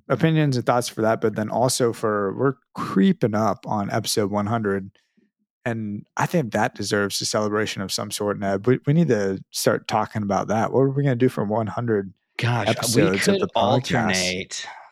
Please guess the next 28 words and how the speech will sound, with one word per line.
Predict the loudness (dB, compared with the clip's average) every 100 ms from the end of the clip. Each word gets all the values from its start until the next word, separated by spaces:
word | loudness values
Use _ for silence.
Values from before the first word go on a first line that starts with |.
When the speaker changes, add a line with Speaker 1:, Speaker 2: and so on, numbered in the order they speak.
| -6
Speaker 2:
God, | -2 -2 -2
you | 0 2
know, | 2
it'd | 2
be | -2 -4
really | -4 -2 0 2
hard. | 2 2 0
We'd | 0
have | -2 0
to, | -2
to | 0
put | 0
a | 0
lot | 0 0 0
of |
prep | -2 0 -2 -2
into | -8 -6 -8
it. | -8
If | -10
each | -4 -2 0
of | 0
us | 0 -2 -4 -12
came | -12 -6 -4 -4 -4 -6 -8 -12 _ _ _ _ _ -4
with | -2 0 -4 -8 _ _ _ _ -12
top | -8 -2 -2 -2 -6 _
fifty | -16 -4 -4 -2 -2 0
moments | 2 0 0 -4 -6 -8
from | -10 -4 -2 -2 -4 -8 -14